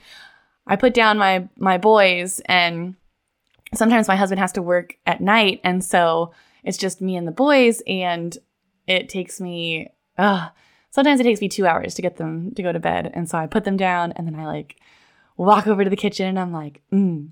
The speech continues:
me time." And what I love, though, like I said, is I love to find healthy treats. So it's like I'm providing myself more protein, more nourishment.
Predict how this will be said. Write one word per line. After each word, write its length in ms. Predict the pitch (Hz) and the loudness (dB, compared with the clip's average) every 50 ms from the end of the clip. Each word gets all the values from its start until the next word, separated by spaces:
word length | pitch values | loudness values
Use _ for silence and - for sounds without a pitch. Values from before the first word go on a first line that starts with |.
| 170 _ _ _ | -20 _ _ _
me 400 | - 156 156 160 175 196 196 202 | -10 -8 -4 -2 0 2 2 2
time." 500 | 196 - 190 175 165 156 151 151 151 160 - 269 - - - - _ _ _ | 0 -2 -2 -4 -4 -4 -6 -6 -10 -10 -12 -16 -20 -20 -20 -20 _ _ _
And 580 | - - 208 208 202 190 190 185 180 180 190 185 - - _ _ _ _ _ _ _ _ - | 2 4 4 6 6 6 4 4 2 0 -4 -6 -8 -12 _ _ _ _ _ _ _ _ -6
what 140 | 190 190 180 | -4 -2 -2
I 80 | 170 | 0
love, 260 | 170 226 302 349 320 | 4 6 6 6 6
though, 180 | 247 226 202 294 | 4 4 4 6
like 200 | 294 277 277 - | 4 2 2 0
I 20 | |
said, 160 | - - 247 214 | -2 -2 -2 -2
is 80 | 190 | 0
I 60 | 175 | -2
love 260 | 165 170 180 196 208 - | 0 2 2 2 2 2
to 80 | 254 | 0
find 260 | 240 - 196 185 175 | 0 0 0 -2 -2
healthy 380 | 170 - - 202 190 190 196 180 | -6 -6 -2 -2 -2 -2 -2 -6
treats. 240 | - - 170 135 - | -6 -6 -8 -6 -8
So 60 | 170 | -8
it's 100 | 160 - | -8 -6
like 180 | 160 160 - - | -6 -8 -6 -4
I'm 220 | - 170 170 175 170 | -4 -4 -4 -4 -6
providing 340 | - 190 185 185 196 214 208 | -6 -2 0 0 2 2 0
myself 340 | 190 - - 165 160 - | -2 -2 -2 -4 -4 -4
more 380 | - 170 180 180 185 202 214 208 | -4 -4 -2 2 4 4 4 2
protein, 380 | - - 180 180 - 180 170 165 | 2 -2 -4 -4 -4 -8 -10 -6
more 220 | 165 180 214 233 | -2 -2 0 0
nourishment. 580 | 220 190 180 175 175 - - 170 165 160 - | 0 0 -2 -4 -4 -6 -6 -6 -6 -6 -8